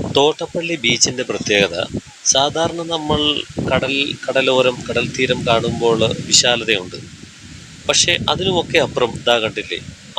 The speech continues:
അതിവിശാലമായ കടൽ തീരം. കായൽ ജലം കടലിലേക്ക് ഒഴുകി വരുന്നതിൻ്റെ ഇരുവശത്തും വിനോദസഞ്ചാരികൾക്ക് മനസ്സിന് അതുപോലെ സന്തോഷം പകരുന്ന ഒരു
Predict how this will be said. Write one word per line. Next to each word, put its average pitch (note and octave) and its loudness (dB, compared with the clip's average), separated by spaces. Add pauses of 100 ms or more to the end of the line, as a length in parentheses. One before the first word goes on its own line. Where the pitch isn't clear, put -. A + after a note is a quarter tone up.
അതിവിശാലമായ C#3+ 0 (340)
കടൽ F#2+ -2
തീരം. - -12 (1700)
കായൽ C#3+ 4 (100)
ജലം D3 2
കടലിലേക്ക് C#3 0
ഒഴുകി C3+ 0
വരുന്നതിൻ്റെ A#2+ -2 (180)
ഇരുവശത്തും A2+ 2 (1500)
വിനോദസഞ്ചാരികൾക്ക് A#2 0 (1120)
മനസ്സിന് A#2 0 (160)
അതുപോലെ B2 -4 (420)
സന്തോഷം A2+ 2
പകരുന്ന G2+ -2 (1120)
ഒരു G#2 -2